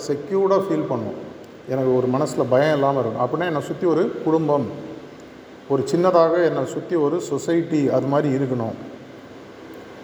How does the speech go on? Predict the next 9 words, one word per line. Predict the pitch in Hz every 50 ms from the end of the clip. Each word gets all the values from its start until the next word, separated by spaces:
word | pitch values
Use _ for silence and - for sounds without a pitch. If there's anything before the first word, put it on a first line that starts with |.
| - - - - - - - - -
ஒரு | 139 143 147 135
பேசிக் | 139 175 196 214 214 - 233 214 185 196
ரெக்குயர்மெண்ட்ஸ், | 160 165 156 - 190 185 185 175 170 165 160 - - -
சம்பாத்தியம் | 160 156 160 160 165 165 160 165 165 160 160 160 156
இதெல்லாம் | 143 143 151 160 151 143
வந்ததுக்கப்புறம், | 143 160 175 185 170 170 147 147 143 147 180 196 190
நம்ம | 160 143 151 160 170 175
வந்து | 160 156 156 165 175 220 214
நம்மளுடைய | 180 156 151 156 147 147 143 151 156 170 214 254